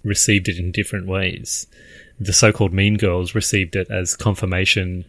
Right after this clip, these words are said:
that they were the leaders of the school, whereas some of the others in the audience, with their subtle sort of responses to things she was saying,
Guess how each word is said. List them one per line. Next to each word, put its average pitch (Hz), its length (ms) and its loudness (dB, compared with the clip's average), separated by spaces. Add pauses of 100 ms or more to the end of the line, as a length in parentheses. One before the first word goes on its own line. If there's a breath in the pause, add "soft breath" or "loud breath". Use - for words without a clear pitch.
(120)
that - 260 -6
they 98 100 4
were 92 120 2
the 92 80 0
leaders 90 300 -2
of 90 60 -12
the 104 80 -2
school, - 460 -2 (460 loud breath)
whereas 98 280 4
some 117 160 6
of 98 60 0
the 98 100 4
others 98 300 2
in 104 80 2
the 95 100 2
audience, 95 640 0 (260)
with 101 200 -2
their 95 140 2
subtle 107 340 2
sort 98 180 0
of 92 80 0
responses 104 600 0
to - 80 -6
things 104 240 0
she - 100 0
was 95 140 0
saying, 95 460 2